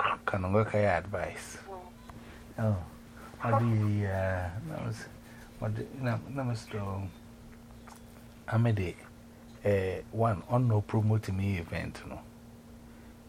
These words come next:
Speaker 1: In, uh, or the Nyan could be on your bear, so,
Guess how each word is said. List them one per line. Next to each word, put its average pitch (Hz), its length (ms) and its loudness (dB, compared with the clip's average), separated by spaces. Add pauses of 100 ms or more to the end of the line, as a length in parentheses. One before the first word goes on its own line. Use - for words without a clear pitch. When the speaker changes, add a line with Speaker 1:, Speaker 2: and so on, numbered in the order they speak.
Speaker 1:
In, 113 220 4
uh, 107 100 0 (180)
or 104 120 6
the 98 120 0
Nyan 127 360 4
could 131 120 0
be 143 100 -2
on 113 180 4
your 107 160 6
bear, 101 340 2
so, - 260 -6